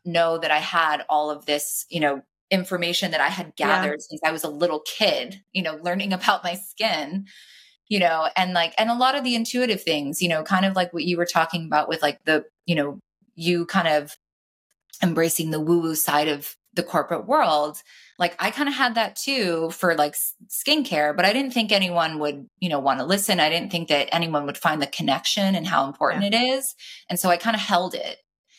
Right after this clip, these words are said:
Speaker 1: And I wish now that I, I knew that, you know, people are receptive to that and they want that information and they're hungry for that information, 'cause I was kinda sitting on it for so long, afraid to share it,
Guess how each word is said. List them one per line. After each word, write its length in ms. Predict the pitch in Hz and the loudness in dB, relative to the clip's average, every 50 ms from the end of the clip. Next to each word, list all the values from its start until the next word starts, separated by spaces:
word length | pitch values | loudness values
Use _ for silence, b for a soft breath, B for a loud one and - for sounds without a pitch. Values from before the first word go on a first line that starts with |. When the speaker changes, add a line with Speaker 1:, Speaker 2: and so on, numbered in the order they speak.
| b b b b _ - | b b b b _ -2
Speaker 1:
And 460 | 165 165 165 160 160 156 156 151 - - | 0 2 2 2 0 0 -2 -4 -2 0
I 100 | 165 165 | 0 0
wish 600 | 175 170 175 196 208 202 202 - - - - - _ _ - | 0 0 0 0 0 0 -2 -2 -4 -6 -6 -10 _ _ -12
now 540 | 175 175 170 170 170 165 156 151 151 147 | -6 -2 0 2 2 2 2 0 -2 -2
that 140 | 147 156 151 | -4 -4 -2
I, 280 | 151 147 147 147 - _ - | -2 -2 -4 -6 -10 _ -4
I 120 | 156 156 | -4 -2
knew 640 | 151 156 156 170 175 185 170 147 135 - - - - _ _ _ _ _ | -2 -4 -2 0 0 0 0 0 -4 -6 -10 -12 -14 _ _ _ _ _
that, 440 | - 165 156 147 139 135 131 - - _ - | -2 0 2 2 2 0 -2 -6 -10 _ -12
you 100 | 165 160 | -8 -6
know, 280 | 147 139 139 123 - _ _ _ _ _ _ _ - | -4 -4 -6 -6 -12 _ _ _ _ _ _ _ -6
people 260 | - 180 - - - | -4 -4 0 2 2
are 180 | - - 160 156 | 4 4 2 2
receptive 500 | 151 147 - - - - - 151 151 156 | 0 -2 -2 -4 -4 -4 -6 -10 -10 -10
to 140 | - - - | -8 -6 -6
that 320 | - - - - - - _ _ _ _ | -4 -4 -4 -6 -8 -12 _ _ _ _
and 180 | - 156 147 147 | -4 -4 -4 -4
they 160 | 147 147 151 | -6 -8 -8
want 400 | 147 147 147 160 165 170 180 - | -10 -6 -4 -2 -2 -2 -2 0
that 160 | - 151 147 | 0 0 0
information 640 | 143 139 139 - - 139 139 147 - - - 143 135 | -2 -6 -10 -10 -10 -10 -10 -8 -8 -8 -8 -8 -8
and 80 | 135 139 | -4 -2
they're 100 | 139 143 | -2 -2
hungry 480 | - - - 180 180 185 175 160 160 | -2 0 0 2 2 2 0 -4 -4
for 160 | 147 - - 143 | -6 -4 -2 0
that 180 | 127 127 107 | 0 2 2
information, 880 | 117 123 131 - 135 135 127 - - - - - - - - - 196 - b b b b b | 0 -2 -4 -6 -6 -4 -4 -2 -2 -2 -2 -2 -4 -6 -8 -10 -12 -14 b b b b b
'cause 100 | - 185 | -2 -2
I 40 | 185 | 0
was 100 | 175 - | 0 0
kinda 220 | - 220 196 180 | 0 0 0 0
sitting 320 | 185 - - 185 175 165 147 | -2 -2 -2 -2 0 0 -2
on 120 | 131 123 | -2 -2
it 140 | 123 - - | -4 -6 -8
for 80 | - | -8
so 220 | 147 - - 156 143 | -6 -2 0 0 0
long, 580 | 139 135 135 135 135 - - - 202 185 185 - _ _ - | 0 0 0 0 0 -2 -4 -4 -6 -8 -10 -12 _ _ -4
afraid 500 | - - - - - 175 165 156 156 156 156 | -4 -4 -2 0 2 2 2 2 0 -4 -4
to 60 | - | -2
share 320 | 151 - - 147 127 117 110 | -2 0 0 0 0 0 0
it, 220 | 92 82 - - | 0 -2 -4 -6